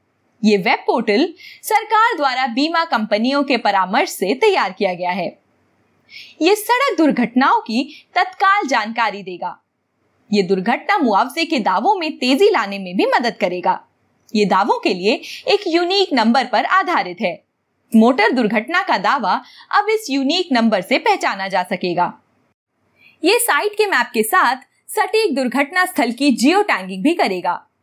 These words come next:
इस पोर्टल पर फोटो, दुर्घटना स्थल का वीडियो,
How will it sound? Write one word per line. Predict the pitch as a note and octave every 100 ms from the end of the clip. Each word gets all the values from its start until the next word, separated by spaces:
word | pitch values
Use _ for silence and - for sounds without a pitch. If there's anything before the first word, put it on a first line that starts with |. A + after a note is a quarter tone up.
| _ _ -
इस | - -
पोर्टल | A3+ B3+ A#4 G#4
पर | G#3 -
फोटो, | B3 G#4+ C4+ G3+ D4 _ _ _ _
दुर्घटना | C#4+ G4 G4+ A4 C5 B4+
स्थल | - B3
का | A3 F3+
वीडियो, | A3 F4+ C4